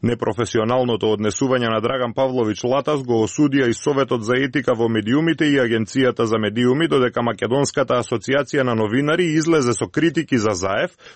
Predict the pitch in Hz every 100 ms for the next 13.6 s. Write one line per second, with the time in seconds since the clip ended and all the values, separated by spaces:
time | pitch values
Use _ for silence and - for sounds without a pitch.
0 | - - 120 98 - 113 131 185 - 160
1 | 156 135 110 151 160 147 127 127 156 151
2 | 117 123 151 160 147 143 123 123 107 151
3 | - 139 127 113 113 113 156 180 196 185
4 | 143 165 160 143 147 - 143 131 120 117
5 | 110 101 135 160 170 185 170 156 131 143
6 | 127 127 120 90 80 78 - - - -
7 | - 107 113 135 127 - 117 117 107 123
8 | 131 135 - 127 113 113 110 101 143 151
9 | 143 117 117 101 98 160 151 135 123 120
10 | 113 104 101 95 127 160 143 123 104 110
11 | 135 139 139 127 120 131 123 113 - 117
12 | 113 110 120 139 127 120 113 110 113 107
13 | 113 98 110 90 85 -